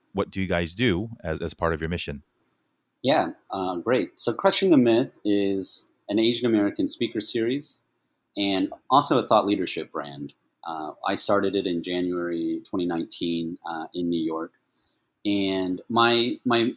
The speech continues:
Speaker 2: my vision for Crushing the Myth has always been, from the beginning, uh, to,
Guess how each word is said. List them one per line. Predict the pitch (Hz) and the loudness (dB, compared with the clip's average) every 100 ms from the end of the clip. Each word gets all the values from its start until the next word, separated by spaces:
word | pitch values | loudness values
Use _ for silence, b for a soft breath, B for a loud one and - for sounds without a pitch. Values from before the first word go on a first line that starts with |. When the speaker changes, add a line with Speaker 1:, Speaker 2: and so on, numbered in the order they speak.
| - | -2
Speaker 2:
my | 123 104 | 0 0
vision | 98 117 123 104 87 85 | 0 2 2 2 0 -2
for | - 87 | -6 -10
Crushing | - 92 98 | -4 -4 -2
the | 90 | -2
Myth | 85 85 78 - 90 | -2 -4 -6 -10 -10
has | 90 - | -8 0
always | 107 110 104 92 | 2 2 0 -2
been, | - 80 73 71 | -6 -10 -10 -14
from | - 87 85 | -12 -8 -6
the | |
beginning, | 80 80 135 85 151 - - _ _ _ _ _ _ - | -6 -6 -2 -2 -4 -6 -16 _ _ _ _ _ _ -10
uh, | - - | -8 -4
to, | - 123 113 107 104 107 | 2 4 4 4 4 2